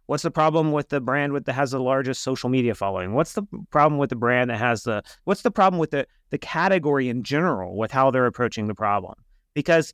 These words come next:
if, if you can show that not only do you understand the problem and not only do you have a solution, but you're delivering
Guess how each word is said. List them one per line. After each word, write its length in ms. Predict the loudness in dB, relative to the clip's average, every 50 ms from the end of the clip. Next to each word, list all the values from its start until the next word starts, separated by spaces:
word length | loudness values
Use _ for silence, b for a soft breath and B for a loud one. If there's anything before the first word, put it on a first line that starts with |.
| _ -6
if, 160 | -6 -6 -6
if 160 | -6 -6 -4
you 160 | -2 -2 0 0
can 160 | 2 0 0
show 640 | 0 0 2 2 4 4 4 2 -2 -6 -8 -10 -12 _ _ _ _ _ _ _ _ -2
that 220 | 0 0 0 2
not 260 | 2 0 0 0 -2 -2
only 500 | 0 2 2 4 2 2 0 0 -2 -2
do 80 | -2 0
you 120 | 0 2
understand 400 | 2 0 -2 -2 -4 -4 -4 -4
the 60 | -6
problem 420 | -2 0 2 4 4 2 0 -2 -6
and 100 | -4 -4
not 160 | -4 -4 -4 -2
only 320 | -2 0 0 0 0 0
do 100 | 0 0
you 60 | 0
have 160 | 0 0 -2 -4
a 40 |
solution, 600 | -4 -6 -6 -4 -2 -2 -2 -2 -2 -6 -6 -4
but 100 | -4 -2
you're 160 | 0 0 0 0
delivering 800 | 0 -2 0 0 0 0 0 -2 -2 -2 -4 -6 -10 -12 -16